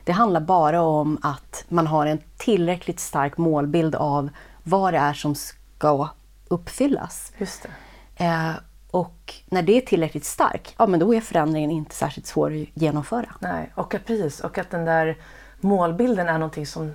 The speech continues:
Speaker 2: som du till slut förlik-, alltså något som du vill och att det kommer från dig. Mm.
Speaker 1: Precis.
Speaker 2: Ja, men det ska bli spännande att höra sen, apropå hur du jobbar med andra, och nu tänker jag framförallt på företag sen, apropå att där kan det ju finnas väldigt många olika målbilder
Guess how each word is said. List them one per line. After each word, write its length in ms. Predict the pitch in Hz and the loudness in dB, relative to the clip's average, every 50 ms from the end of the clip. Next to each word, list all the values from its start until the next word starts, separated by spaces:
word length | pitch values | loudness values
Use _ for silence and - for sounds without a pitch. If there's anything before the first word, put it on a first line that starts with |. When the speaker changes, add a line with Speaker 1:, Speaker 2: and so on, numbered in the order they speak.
| - - | -12 -16
Speaker 2:
som 280 | - - 170 160 156 | -12 -8 -8 -6 -4
du 240 | 170 226 233 220 180 | -2 0 0 0 0
till 180 | - - 180 156 | -2 -4 -6 -4
slut 280 | - 156 147 143 - - | 0 0 0 0 -2 -6
förlik-, 500 | - - 180 208 202 165 - - - - | -6 -2 0 0 0 0 -2 -8 -12 -12
alltså 200 | - 147 - 170 | -12 -10 -8 -8
något 140 | 175 165 - | -8 -8 -8
som 140 | - 180 165 | -6 -4 -4
du 80 | 165 170 | -4 -2
vill 520 | 175 233 240 - - - 120 135 127 135 - - - - - - - - - | 0 0 -2 -2 -2 -4 -2 -2 -2 -4 -6 -12 -20 -20 -20 -20 -20 -16 -4
och 100 | - 165 | -2 -2
att 100 | 156 - | -2 -2
det 60 | - | -4
kommer 280 | 160 - 175 160 156 151 | -4 -2 -2 -2 -2 -4
från 260 | - - 165 160 165 | -4 -4 -4 -2 0
dig. 500 | 175 202 - - - 113 117 123 135 131 - - - - - - - - - | 2 2 2 0 -2 -2 -2 -4 -4 -6 -10 -16 -20 -20 -20 -20 -20 -12 -8
Mm. 280 | 160 156 156 156 170 180 180 - - - - - - - - - - | -6 -4 -4 -4 -4 -8 -10 -16 -20 -20 -20 -20 -20 -20 -20 -16 -6
Speaker 1:
Precis. 580 | - 196 196 - 247 220 185 - - - - - | -4 -4 -2 0 -2 -2 -2 -4 -8 -12 -18 -20
Speaker 2:
Ja, 60 | - - | -10 -2
men 80 | - 202 | 0 2
det 60 | 226 | 2
ska 120 | - - 247 | 2 0 -2
bli 40 | 240 | -2
spännande 400 | - - 262 247 262 294 285 277 | 0 2 2 2 4 4 2 4
att 60 | 233 | 4
höra 220 | 226 196 175 170 | 6 4 4 4
sen, 320 | 170 - 175 170 170 170 - - - - | 2 2 0 0 0 -2 -6 -10 -12 -8
apropå 520 | - - 170 - 180 170 - - 175 170 170 | -6 -6 -4 -4 -6 -6 -4 0 2 2 2
hur 220 | 165 156 180 180 | 2 0 -2 -2
du 80 | 180 190 | 0 0
jobbar 720 | 185 226 226 202 185 185 202 - 294 269 226 175 160 - 160 | 2 2 2 2 0 -4 0 2 2 4 4 4 2 0 -2
med 500 | 170 175 175 170 165 165 165 165 165 - - - | -4 -4 -2 0 0 0 0 -2 -6 -10 -14 -8
andra, 680 | - 220 202 190 185 185 202 214 247 254 254 226 214 - - - - | -4 -4 -2 -2 -2 -2 -2 0 2 2 2 2 2 0 -4 -10 -10
och 160 | - - 196 196 | -6 -2 0 2
nu 100 | 214 214 | 0 0
tänker 280 | - 208 190 190 - | 0 -2 -4 -4 -6
jag 60 | - | -6
framförallt 380 | - - 175 151 - 175 156 - | -6 -6 -6 -4 -4 -4 -4 -4
på 80 | - 156 | -8 -14
företag 720 | - - - 262 208 175 - - 247 - 269 294 214 - | -10 -6 -2 -2 0 0 -2 -2 -4 -4 -4 -2 -2 -2
sen, 240 | - - - - - - - - - - - - - | -4 -4 -4 -4 -6 -10 -16 -20 -20 -20 -20 -14 -12
apropå 420 | - 165 - - 160 - - 175 160 | -10 -6 -4 -6 -6 -2 0 0 0
att 140 | 151 - | 0 0
där 100 | - 170 | -2 -4
kan 180 | 160 - - 208 | -4 -2 -2 0
det 40 | 226 | 0
ju 60 | 220 | 0
finnas 320 | - 226 185 165 - - | 0 0 -2 -2 -4 -6
väldigt 320 | 180 165 180 170 165 160 - | -6 -4 -2 -2 -2 -4 -6
många 180 | 165 156 156 | -6 -6 -6
olika 480 | - 165 165 160 180 220 214 - - 202 | -4 -4 -4 -2 0 0 -2 -2 -2 -2
målbilder 600 | 175 160 143 135 135 127 131 127 135 131 131 139 | -2 -2 -2 -2 -2 -2 -2 -2 -2 -4 -4 -6